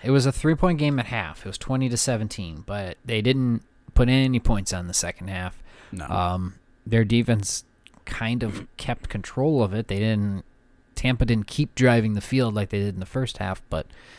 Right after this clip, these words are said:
Speaker 1: it was enough. They, they controlled the game. Uh, Chris Godwin had a good game, over a hundred and fifty from the scrimmage. So, uh, Tampa's gonna be there again. Tampa's gonna be there again, and since they did it last year, this team knows it. They know the route there.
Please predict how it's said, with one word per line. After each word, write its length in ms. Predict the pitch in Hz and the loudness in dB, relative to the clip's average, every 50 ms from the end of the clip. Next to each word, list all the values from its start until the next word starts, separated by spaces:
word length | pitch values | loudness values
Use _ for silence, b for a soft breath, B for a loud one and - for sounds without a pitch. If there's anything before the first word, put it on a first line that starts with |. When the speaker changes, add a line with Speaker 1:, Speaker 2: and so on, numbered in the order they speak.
| b b b b | b b b b
Speaker 1:
it 40 | 151 | 6
was 140 | 151 143 123 | 6 8 8
enough. 500 | 127 120 113 110 110 110 110 - - - | 8 6 6 6 4 4 2 0 -2 -2
They, 300 | - 110 110 110 107 107 | 0 0 2 2 0 -2
they 160 | 101 - 107 | -2 -4 -6
controlled 340 | 101 - 104 - 110 107 101 | -6 -4 -4 -4 -2 -2 -2
the 60 | 107 | -4
game. 400 | 95 101 98 95 98 98 95 95 - b b b b b b b b - | -4 -2 -2 -2 -2 -2 -4 -6 -8 b b b b b b b b -6
Uh, 140 | 98 98 95 | -4 -4 -4
Chris 220 | - - 98 98 | -4 -6 -8 -6
Godwin 420 | 98 107 107 113 110 110 113 113 | -2 -2 0 0 0 0 0 0
had 100 | 117 110 | 0 0
a 40 | 104 | 0
good 200 | 98 113 107 101 | 0 -2 -2 0
game, 280 | 110 113 113 110 110 110 | 0 0 2 2 2 0
over 400 | 104 101 101 104 104 104 104 101 - - | 0 -2 -2 -2 0 0 0 -2 -2 -4
a 80 | 101 104 | -6 -8
hundred 440 | - - - 117 113 113 117 104 98 | -8 -6 -4 -2 0 2 0 0 0
and 120 | 101 95 - | -4 -6 -6
fifty 640 | - - - - - 120 110 - - - 117 113 110 | -8 -14 -14 -6 -4 -4 -4 -4 -6 -6 -4 -4 -4
from 380 | - - 113 110 107 104 101 90 | -4 -6 -6 -6 -4 -6 -6 -8
the 120 | 98 87 | -8 -6
scrimmage. 800 | - - - - - 117 117 113 117 113 113 110 104 - - - | -6 -6 -8 -6 -4 -4 -4 -2 -2 -2 -2 -4 -4 -8 -10 -8
So, 260 | - 87 87 87 - b b b b b b b b b b b | -6 -6 -6 -6 -8 b b b b b b b b b b b
uh, 280 | - 120 110 107 107 107 - _ _ _ _ _ _ _ | -4 0 0 2 0 0 -4 _ _ _ _ _ _ _
Tampa's 500 | - - - 143 160 165 - - 175 165 | -6 -4 -2 0 0 2 4 4 2 4
gonna 240 | 165 165 156 156 151 | 4 2 4 4 4
be 260 | 135 120 127 123 127 123 | 2 4 4 6 6 6
there 240 | 110 110 95 90 90 | 4 2 0 0 -2
again. 400 | 87 80 82 82 78 73 80 - | -4 -8 -10 -10 -10 -12 -12 -14
Tampa's 300 | - - 123 143 165 175 | -6 -4 -2 0 2 2
gonna 180 | 175 170 147 135 | 2 2 2 2
be 180 | 135 143 143 143 | 2 2 2 4
there 160 | 143 143 143 | 4 2 2
again, 280 | 135 135 139 139 135 | 2 2 0 2 2
and 100 | 131 120 | 0 0
since 220 | - - 107 98 - | -2 -4 -8 -8 -6
they 140 | - 95 92 | -8 -8 -2
did 180 | - 120 123 | 0 0 0
it 100 | 127 123 | 0 -2
last 460 | - 120 127 123 127 127 - - - | -4 -4 -2 -2 -2 0 -2 -2 -2
year, 420 | 131 127 127 127 123 123 123 120 113 | 0 0 2 2 2 2 2 0 0
this 220 | 101 98 90 - | -2 -4 -4 -4
team 400 | - - 104 98 98 95 92 92 | -4 -4 -4 -4 -4 -4 -6 -2
knows 440 | 95 95 101 113 123 131 131 120 123 | 0 2 4 4 4 4 4 4 4
it. 300 | 127 123 120 117 - - - | 2 2 2 0 -2 -6 -6
They 120 | 104 98 | -6 -6
know 200 | 95 98 92 90 | -6 -6 -8 -8
the 120 | 90 90 92 | -8 -6 -4
route 380 | 95 98 104 110 120 120 - - | -2 0 0 2 0 0 0 -2
there. 420 | 123 120 117 113 113 113 110 - | 0 2 4 4 4 4 2 0